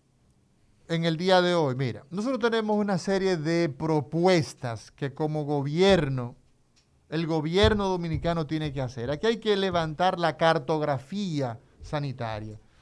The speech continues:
Aquí hay que armar todos esos,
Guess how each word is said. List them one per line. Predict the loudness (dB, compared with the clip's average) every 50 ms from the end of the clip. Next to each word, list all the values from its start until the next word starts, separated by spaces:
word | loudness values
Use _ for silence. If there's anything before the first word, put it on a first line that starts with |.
| _ -20 -20 -20 -6 0 2
Aquí | 2 4 6 6
hay | 4 4 4
que | 0 0 4 4 6
armar | 4 4 2 0 4 4 6 6 4 2
todos | 2 2 2 4 4 4 4 2
esos, | 2 0 -2 -4 -6 -6